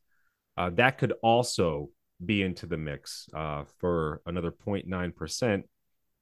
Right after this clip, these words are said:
if, uh, that taxpayer clips a couple of earnings thresholds depending on their filing status. So self-employment tax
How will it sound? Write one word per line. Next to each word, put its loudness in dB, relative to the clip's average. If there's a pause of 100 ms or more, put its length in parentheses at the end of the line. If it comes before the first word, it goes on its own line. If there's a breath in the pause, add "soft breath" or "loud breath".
if, 2 (140)
uh, 2 (460)
that 0 (100)
taxpayer 0 (400)
clips 2
a -6
couple 0
of -4
earnings -2
thresholds -4
depending -6
on -6
their -8
filing -4
status. -8
So 2 (520 soft breath)
self-employment 6
tax 4